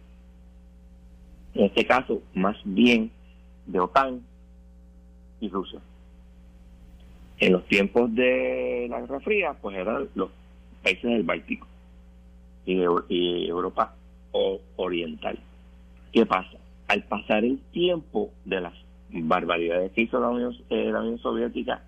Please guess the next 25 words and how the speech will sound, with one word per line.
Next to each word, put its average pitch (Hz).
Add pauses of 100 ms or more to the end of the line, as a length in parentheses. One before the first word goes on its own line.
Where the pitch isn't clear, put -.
en, 139 (640)
eh, 110
estos 135
países, 151 (400)
le 92
cogieron 85
aversión 123
terrible. 202 (840)
Entonces, 135 (140)
le 101
tienen 113
muchísimo 101
miedo. 139 (1600)
Y 113
entonces 147
buscan 131
la 95
alianza 101
con 98
la 82
otan. 82 (1040)
¿Ok? 180 (1800)
Además 104
de 165
eso, 98